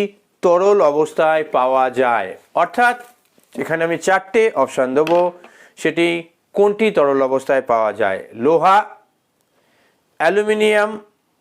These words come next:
পারদ, সোনা। অপশনটা আবার দিই, লোহা, অ্যালুমিনিয়াম, পারদ, সোনা। এর মধ্যে কোন ধাতুটি তরল অবস্থায়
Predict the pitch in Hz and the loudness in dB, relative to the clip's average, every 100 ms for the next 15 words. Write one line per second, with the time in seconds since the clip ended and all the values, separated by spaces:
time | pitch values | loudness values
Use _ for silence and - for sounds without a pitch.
0 | _ - - - 160 170 175 185 185 - | _ -20 -14 -2 2 2 2 0 -2 -8
1 | _ _ _ _ - - 185 165 113 - | _ _ _ _ -20 -4 -2 -2 -4 -8
2 | _ _ _ _ _ - - _ _ 175 | _ _ _ _ _ -20 -20 _ _ -6
3 | 175 220 208 208 196 - 143 160 175 170 | -4 -4 -2 0 -2 -2 -2 0 0 0
4 | 175 180 - _ _ _ - 117 147 170 | -2 -4 -12 _ _ _ -6 0 2 2
5 | 160 180 185 185 190 - 147 151 170 170 | 2 2 4 4 2 -2 -2 -2 0 -2
6 | 170 170 170 165 165 160 147 143 147 160 | 0 0 0 -2 -4 -2 2 2 2 2
7 | 160 156 - - 156 147 110 - _ _ | 0 -4 -10 -4 -2 -2 -4 -8 _ _
8 | _ _ _ _ _ _ _ 190 240 269 | _ _ _ _ _ _ _ 0 2 2
9 | 247 190 139 117 - _ _ _ - 214 | 0 0 0 -2 -8 _ _ _ -4 0
10 | 262 240 202 202 202 190 190 185 185 - | 0 2 0 0 0 2 0 -2 -4 -2
11 | 156 170 170 160 156 - 156 151 156 | 2 2 2 0 -2 0 0 0 -4